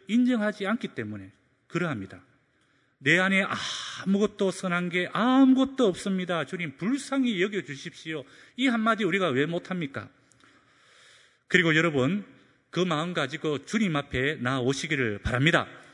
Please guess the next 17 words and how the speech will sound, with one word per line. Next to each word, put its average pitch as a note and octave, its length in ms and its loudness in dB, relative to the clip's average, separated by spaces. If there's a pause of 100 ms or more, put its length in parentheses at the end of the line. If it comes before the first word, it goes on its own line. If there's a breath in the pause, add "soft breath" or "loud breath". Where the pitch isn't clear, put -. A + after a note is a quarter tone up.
(100)
주님이 G3 420 2
다 D3 520 2
해결해 G#3 560 6
주십니다. F#3 560 0
믿습니까? F3+ 720 0 (1600 loud breath)
오늘 G#3 300 4
두 F3 180 2
번째는 F#3+ 480 2
하나님의 E3 640 0
의입니다. D3 800 4
의. A#2 400 0 (1600)
삼 A#3+ 300 2
장 A3+ 200 4
십구 A3+ 320 -2
절부터 G3 440 0
율법이 G3+ 500 2
나오는데, A#2 720 -2